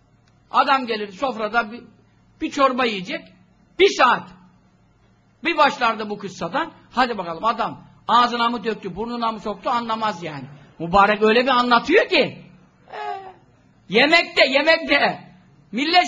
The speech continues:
şimdi hoca olmuş, sohbette bile hikaye anlatıyor. Efendi Hazretleri yemekte bunları anlatıyordu. Sofraya oturursun, kalkana kadar kırk tane ayet çıkar. Allah'ın dostları böyle.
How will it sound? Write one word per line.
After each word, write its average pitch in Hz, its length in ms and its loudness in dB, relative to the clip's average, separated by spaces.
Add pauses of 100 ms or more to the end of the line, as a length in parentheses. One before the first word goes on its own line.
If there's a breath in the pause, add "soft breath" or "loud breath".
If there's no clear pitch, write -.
şimdi 359 180 -6
hoca 302 320 2
olmuş, 311 280 4
sohbette 330 640 2
bile 339 140 0
hikaye 294 420 2
anlatıyor. 196 460 -2 (280 soft breath)
Efendi 302 280 2
Hazretleri 339 380 -2
yemekte 339 440 2
bunları 311 280 0
anlatıyordu. 202 500 -6 (1600)
Sofraya 254 440 2
oturursun, 339 500 -4
kalkana 311 420 0
kadar 349 220 2
kırk - 240 -10
tane 330 360 0 (280)
ayet 277 360 2
çıkar. - 240 -16 (1300)
Allah'ın 147 360 -4
dostları 233 400 -4
böyle. 480 360 -4